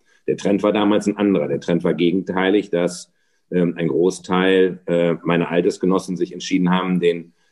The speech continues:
Wehrdienst, äh, zu verweigern. Und ich habe gesagt, „Wir machen das Gegenteil. Ich bewerbe mich als Zeitsoldat, S A Z zwei für zwei Jahre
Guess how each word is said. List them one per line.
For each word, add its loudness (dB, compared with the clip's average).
Wehrdienst, 0
äh, 2
zu -2
verweigern. 0
Und -8
ich -2
habe -2
gesagt, -2
„Wir 0
machen -4
das -12
Gegenteil. 2
Ich -12
bewerbe 0
mich 0
als -6
Zeitsoldat, 0
S -2
A 0
Z -2
zwei 4
für -6
zwei -4
Jahre 0